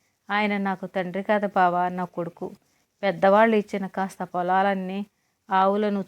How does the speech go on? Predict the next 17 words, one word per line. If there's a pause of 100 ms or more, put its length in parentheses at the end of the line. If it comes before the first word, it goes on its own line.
చూసుకుంటుంటే
మా
జీవితాలు
గడిచిపోతాయి. (460)
నేను
పెళ్లి
చేసుకుని
వెళ్ళిపోతే
నానేమవుతాడు? (460)
ఈ
ఊళ్ళో
నాకొచ్చిన
లోటేమీ
లేదు. (500)
పెళ్లి
చేసుకోకపోతే
బతకలేనా?